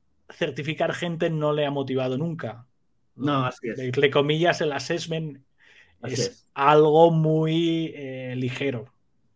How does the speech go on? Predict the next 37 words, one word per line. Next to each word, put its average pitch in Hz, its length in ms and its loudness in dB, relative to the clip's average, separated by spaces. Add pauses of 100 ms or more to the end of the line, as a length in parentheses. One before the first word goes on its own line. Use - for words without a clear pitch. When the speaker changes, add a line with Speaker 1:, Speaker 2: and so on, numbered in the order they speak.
(160)
Speaker 2:
Sí, 143 180 -4
muy 131 120 0
Speaker 1:
O - 40 -2
sea, - 120 -8
Speaker 2:
sugerido. 139 240 8
Speaker 1:
lo 131 60 -2
que 139 80 6
se 147 180 4
valora 151 420 4
en 180 120 -2
Scrum.org 160 640 -2
es 139 100 -2
la 147 80 -6
experiencia 135 460 -6
del 127 180 -2
curso 147 540 -2
y 151 40 0
lo 131 120 -2
transformador 127 640 -6
que 135 100 -4
puede 139 220 -2
llegar 127 280 -4
a 120 40 -4
ser 127 240 -6
que 123 100 -8
un 131 100 -8
trainer 123 320 -2
de 123 100 -4
Scrum.org 123 400 -8
te 135 100 -12
dé 123 80 -8
el 113 80 -12
curso. - 360 -16 (840)
Luego, 147 320 6
medio 165 340 6
entiendo 180 480 8
esto. 127 460 0